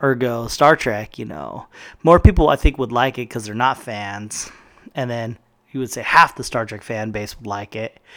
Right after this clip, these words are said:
and the other half would just hate on it. So, I say, my, my, my calculation, seventy-five percent more people would like Star Trek. There you go.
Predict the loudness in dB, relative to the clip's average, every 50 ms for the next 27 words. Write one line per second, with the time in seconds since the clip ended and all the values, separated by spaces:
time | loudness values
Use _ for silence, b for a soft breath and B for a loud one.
0 | B B B B -6 -4 -4 -2 -4 -2 -2 -4 -4 -6 -10 -12 -12 -12 -8 -4
1 | -2 -2 -2 -2 -6 -8 -12 -12 -16 -18 -20 _ B B B B B B B B
2 | -12 -6 -6 -4 -4 -4 -8 -10 -12 -16 b b b b b b b b b b
3 | b b _ _ _ -12 -12 -12 -12 -12 -12 -14 -14 -14 -16 -18 -16 -10 -4 0
4 | 2 2 2 2 -2 -8 -10 -6 -4 -4 -4 -2 -4 -4 -4 -4 -2 -4 -4 -4
5 | -6 -8 -6 -6 -8 -8 -10 -12 -10 -6 -4 -2 -2 -2 -2 -2 0 0 0 0
6 | -2 -6 -6 -4 -4 -4 -4 -4 -6 -2 0 2 2 2 0 -2 -4 -6 -8 -8
7 | -8 -8 -10 -10 -10 -10 -10 -10 -12 -14 -16 -18 _ _ -14 -14 -14 -14 -16 -18
8 | -20 -20 -20